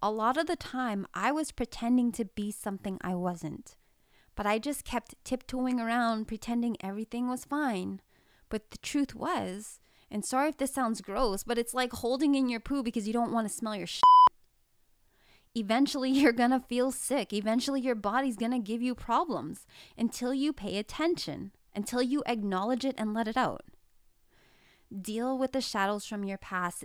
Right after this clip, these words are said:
Deal with the stuff that used to scare you. Like, learn from it, grow from it, heal from it.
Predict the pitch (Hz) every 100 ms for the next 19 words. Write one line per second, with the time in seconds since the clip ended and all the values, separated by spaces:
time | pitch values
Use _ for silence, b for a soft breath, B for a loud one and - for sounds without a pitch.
0 | 202 226 254 269 277 254 - 220 214 233
1 | - 214 220 - 214 - 196 196 196 170
2 | 156 208 - 175 - 185 220 247 262 269
3 | 262 254 247 196 202 226 247 - 254 254
4 | - - 233 254 254 262 262 262